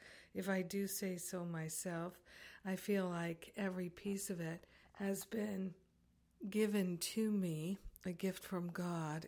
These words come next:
and so I feel grateful to be able to share every piece of it. I am grateful and thankful to,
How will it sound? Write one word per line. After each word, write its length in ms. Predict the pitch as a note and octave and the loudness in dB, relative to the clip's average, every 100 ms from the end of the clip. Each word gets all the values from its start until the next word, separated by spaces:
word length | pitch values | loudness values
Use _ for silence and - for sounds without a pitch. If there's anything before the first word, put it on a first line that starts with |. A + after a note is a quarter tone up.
| - | -2
and 220 | F3+ F3 | -2 0
so 240 | - F#3+ | -2 0
I 140 | F3 E3+ | 0 0
feel 240 | - F#3 | 0 -2
grateful 640 | E3 F3+ F3 F#3+ - F3 | 0 0 0 -2 -2 -2
to 180 | E3 - | -2 -4
be 160 | - E3+ | -2 0
able 200 | E3 D#3+ - | 0 -4 -4
to 180 | E3 D#3+ - - - - | -6 -6 -12 -20 -20 -6
share 640 | - A3+ C4 G#3+ C#3+ D3+ - F#3+ | 2 6 6 6 2 -4 -8 -4
every 300 | F3+ F3 E3 | -2 -2 -4
piece 420 | - E3+ D#3+ - | -4 -4 -4 -4
of 120 | D#3+ | -4
it. 340 | D#3 - - - - - - - - - - | -6 -8 -14 -16 -20 -20 -20 -20 -20 -10 0
I 140 | F#3+ | 4
am 160 | F#3+ F#3 | 4 4
grateful 600 | F#3 F3+ F3+ - G3 F#3 | 4 4 4 2 2 2
and 180 | E3 E3 | 0 0
thankful 840 | F#3+ F#3 - - F#3 F3 E3+ E3+ | 2 2 0 0 2 4 2 0
to, 680 | - - F#3 E3+ E3 D#3+ | -2 0 2 2 2 0